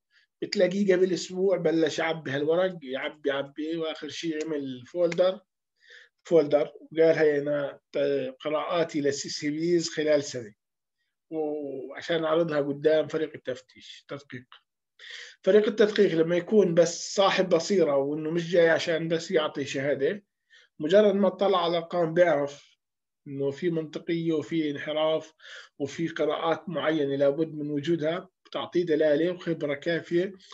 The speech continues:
إنه يقرر إنه فعلًا في عمليات مراقبة وقياس لنقاط الضبط الحرجي عمالها بتتم بشكل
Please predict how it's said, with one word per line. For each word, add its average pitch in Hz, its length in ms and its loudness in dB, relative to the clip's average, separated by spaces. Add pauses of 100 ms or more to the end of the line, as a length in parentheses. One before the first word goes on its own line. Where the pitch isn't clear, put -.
(440)
إنه 165 180 -2
يقرر 202 540 4
إنه 170 180 -2
فعلًا 196 500 2 (240)
في 190 240 -2
عمليات 160 720 2
مراقبة 165 680 0
وقياس 147 800 2 (880)
لنقاط 185 460 0
الضبط 156 360 -2
الحرجي 147 480 -2
عمالها 156 440 -2
بتتم 156 480 -4
بشكل 131 520 -8